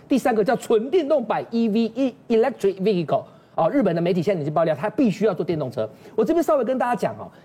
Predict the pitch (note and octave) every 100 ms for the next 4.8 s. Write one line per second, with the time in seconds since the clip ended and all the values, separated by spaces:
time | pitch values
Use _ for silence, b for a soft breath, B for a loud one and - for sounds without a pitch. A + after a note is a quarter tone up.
0 | B - - F#4+ C4+ C#3 A#2 A2 C3+ D3+
1 | C#3+ C4+ C4+ C4 G#3+ B2+ A2+ A2 A3 C4+
2 | G#3 G#3 G3 F#3+ - - C#3+ C#3+ D4 A#3+
3 | E3 F3+ B2 G#2+ F3 A#3 D#3 - G3+ G3
4 | F3 C3+ B2+ D#3 - G3+ G#3